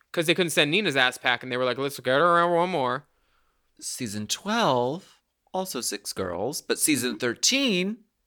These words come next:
Speaker 2: seven
Speaker 1: Seven.
Speaker 2: girls going into episode eleven. And in season
Speaker 1: S-
Speaker 2: fourteen,
Speaker 1: Seventeen.
Speaker 2: <laughs> eight girls. So this is an upward trajectory. We'll share this on social media. Um,
Speaker 1: Mm-hmm.
Speaker 2: this is an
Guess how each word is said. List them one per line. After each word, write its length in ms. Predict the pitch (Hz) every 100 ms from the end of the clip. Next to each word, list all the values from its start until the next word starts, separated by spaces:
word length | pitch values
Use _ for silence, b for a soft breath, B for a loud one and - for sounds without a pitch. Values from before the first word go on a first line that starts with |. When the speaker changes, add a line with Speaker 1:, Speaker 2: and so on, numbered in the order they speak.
| _
Speaker 2:
seven 320 | - - 320 311
Speaker 1:
Seven. 240 | 277 175 135
Speaker 2:
girls 520 | - 98 98 95 92
going 380 | - 98 98 92
into 260 | 92 92 -
episode 440 | 90 90 - 87
eleven. 400 | 85 82 80 85 B B B
And 160 | 156 156
in 140 | 160
season 360 | - 165 143 147
Speaker 1:
S- 120 | -
Speaker 2:
fourteen, 960 | 233 277 - - 196 165 160 180 220 254
Speaker 1:
Seventeen. 1000 | - 196 156 151 - 226 269 175 117 -
Speaker 2:
<laughs> 1500 | 143 - - - - - - - - - - - - - _ -
eight 500 | 247 294 - - 147
girls. 680 | 190 165 143 127 110 110
So 280 | - - 196
this 260 | - 226 240
is 160 | 190
an 200 | 175 147 -
upward 440 | 151 175 202 202 196
trajectory. 600 | 160 127 127 127 117 113
We'll 220 | 113 160
share 320 | - 151 135
this 220 | 120 110
on 240 | - 113 104
social 360 | - 104 -
media. 560 | 104 101 95 85 80 80 B B B B -
Um, 380 | 127 120 117 117
Speaker 1:
Mm-hmm. 300 | - - 117
Speaker 2:
this 220 | 175 175
is 120 | 180
an 140 | 165